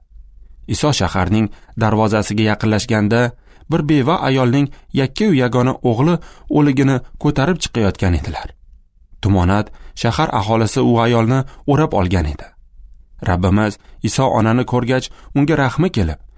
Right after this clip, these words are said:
"Yig'lama", dedi u. U yondashib tobutga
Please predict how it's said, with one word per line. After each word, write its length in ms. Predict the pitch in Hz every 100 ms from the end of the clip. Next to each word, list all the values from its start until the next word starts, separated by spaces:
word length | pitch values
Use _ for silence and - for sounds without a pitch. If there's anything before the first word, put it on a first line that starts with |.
| -
"Yig'lama", 500 | - 127 151 151 180 143
dedi 220 | 95 80
u. 120 | 76 73 - - - - - - - - -
U 140 | 151 147 151 - - - -
yondashib 500 | 156 156 139 135 147
tobutga 500 | - 135 120 - 117